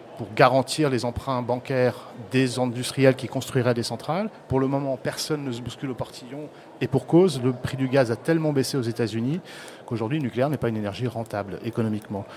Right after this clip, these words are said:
Donc aux États-Unis, il est probable que, au moins pour quelques années, le nucléaire va mettre du temps à, à redémarrer. Évidemment, euh, le cas, l'exception qui confirme la règle, c'est la France.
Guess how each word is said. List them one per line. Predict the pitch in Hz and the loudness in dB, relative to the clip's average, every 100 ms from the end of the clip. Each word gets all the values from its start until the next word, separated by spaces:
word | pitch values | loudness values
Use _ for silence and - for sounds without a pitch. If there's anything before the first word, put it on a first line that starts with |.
| - - - | -16 -16 -4
Donc | 113 | 2
aux | 135 | 4
États-Unis, | 147 147 123 131 160 196 | 4 4 4 2 2 2
il | 131 | 2
est | 123 | 0
probable | - 131 147 - | 2 4 4 4
que, | 131 131 - - - - - - - - - | 2 2 -2 -20 -20 -20 -20 -20 -20 -6 10
au | 160 | 10
moins | 160 160 160 | 10 4 2
pour | 147 | 0
quelques | 135 127 120 | -2 0 2
années, | 113 113 139 170 143 | 2 2 2 2 2
le | 120 | 2
nucléaire | 123 139 139 | 2 0 0
va | 113 | -2
mettre | 113 - 123 | -6 -6 -10
du | 107 | -10
temps | - 151 143 | -2 0 2
à, | 110 104 98 - - | 0 -2 -6 -16 -8
à | 117 | -6
redémarrer. | 120 113 113 101 92 - - | -4 -2 -2 -4 -8 -12 -4
Évidemment, | 120 117 117 110 127 160 - | -4 2 4 4 4 4 0
euh, | 95 87 - - - 87 | -2 -2 -4 -10 -12 -4
le | 110 | -2
cas, | 120 127 113 | 0 4 4
l'exception | 113 - 139 - 175 180 | 4 0 -2 -2 -4 -4
qui | - | -6
confirme | - 104 135 117 | -10 -8 -6 -4
la | 104 | -2
règle, | 151 | -2
c'est | - | 0
la | 113 | -2
France. | 120 98 - | 0 -4 -4